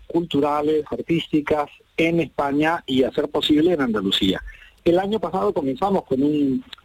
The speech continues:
con un festival que podríamos decir que fue un poco el antecedente de lo que va a ser Verdial, y las sensaciones fueron tan buenas que decidimos, ahora sí, organizar algo mucho más ambicioso, mucho más serio,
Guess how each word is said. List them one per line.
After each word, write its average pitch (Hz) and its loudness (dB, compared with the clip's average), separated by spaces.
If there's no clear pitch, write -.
con 143 2
un 147 0
festival 156 2
que 151 -4
podríamos 131 0
decir 147 0
que 135 -2
fue 143 2
un 139 -4
poco 147 -2
el 135 2
antecedente 123 0
de 120 2
lo 117 2
que 113 0
va 127 2
a 123 -4
ser 147 0
Verdial, 147 2
y - 0
las 147 2
sensaciones 185 0
fueron 190 0
tan 202 0
buenas 180 0
que 147 2
decidimos, 160 2
ahora 139 -2
sí, 160 2
organizar 110 0
algo 127 2
mucho 156 2
más 139 -4
ambicioso, 143 0
mucho 147 2
más 151 -4
serio, 139 2